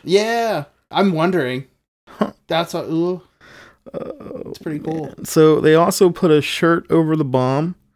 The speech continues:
Speaker 2: Kinda didn't understand that one. They, like, hand wrote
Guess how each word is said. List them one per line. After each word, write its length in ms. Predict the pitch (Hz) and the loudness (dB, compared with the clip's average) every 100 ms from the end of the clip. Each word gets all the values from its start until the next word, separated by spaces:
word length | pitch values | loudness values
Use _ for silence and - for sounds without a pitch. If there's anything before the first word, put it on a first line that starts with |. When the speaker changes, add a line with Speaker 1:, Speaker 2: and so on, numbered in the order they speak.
| _ - - _ | _ -20 -20 _
Speaker 2:
Kinda 300 | - 170 208 | 0 2 4
didn't 240 | 202 185 170 | 4 4 2
understand 640 | 151 143 - 104 123 131 | 2 0 -2 -2 -2 0
that 180 | 131 117 | 0 0
one. 220 | 131 131 | 0 2
They, 120 | 127 | 2
like, 580 | 123 117 117 - 139 135 | 0 -4 -6 0 0 0
hand 440 | 135 139 143 147 | -2 0 2 2
wrote 300 | 143 147 151 | 4 4 2